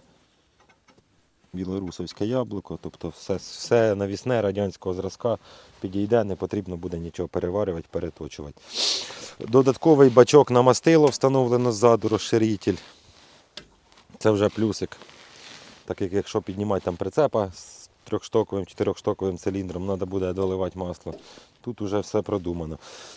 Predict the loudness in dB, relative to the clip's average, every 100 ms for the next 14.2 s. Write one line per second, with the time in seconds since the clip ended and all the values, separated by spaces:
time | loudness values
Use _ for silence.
0 | _ 0 2 2 -2 -8 -6 -6 -6 -2
1 | -2 -2 -4 -4 -2 0 0 0 -2 -6
2 | -8 -16 -16 -18 -20 -20 _ _ -20 -14
3 | -14 -4 -4 -2 -2 -2 -6 -12 -18 -16
4 | -16 -16 -20 -20 -20 -20 -20 -20 -20 -6
5 | 2 6 6 6 4 6 6 8 4 4
6 | -2 -2 -6 -8 -2 0 -2 -4 -10 -10
7 | -14 -10 -8 -6 -6 -6 -6 -8 -6 -6
8 | -4 -4 -6 -6 -6 -6 -8 -8 -8 -2
9 | -2 -2 -8 _ -20 -20 _ -4 -4 -2
10 | -4 -4 0 2 2 2 -4 -2 -4 -2
11 | -4 0 -2 -2 -6 -10 -6 -8 -10 -18
12 | -20 -20 -20 _ _ _ _ -10 -6 -6
13 | -8 _ _ -16 -2 0 0 -2 -2 -2
14 | 0 0